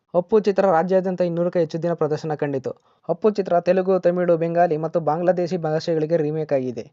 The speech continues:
ತೆಲುಗು ಮತ್ತು ತಮಿಳು ರೀಮೇಕ್‌ಗಳಲ್ಲಿ ರಕ್ಷಿತಾ ಅವರೇ ನಾಯಕಿಯಾಗಿ ನಟಿಸಿದ್ದಾರೆ.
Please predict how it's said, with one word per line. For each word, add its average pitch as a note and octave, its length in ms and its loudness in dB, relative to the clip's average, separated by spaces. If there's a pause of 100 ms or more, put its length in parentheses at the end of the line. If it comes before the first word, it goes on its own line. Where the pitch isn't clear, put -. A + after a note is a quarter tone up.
(160)
ತೆಲುಗು A3 260 4
ಮತ್ತು G#3 260 0
ತಮಿಳು F#3 300 0
ರೀಮೇಕ್‌ಗಳಲ್ಲಿ F3 760 2
ರಕ್ಷಿತಾ F3+ 460 0
ಅವರೇ F3 240 4
ನಾಯಕಿಯಾಗಿ E3 480 0
ನಟಿಸಿದ್ದಾರೆ. C3+ 680 -2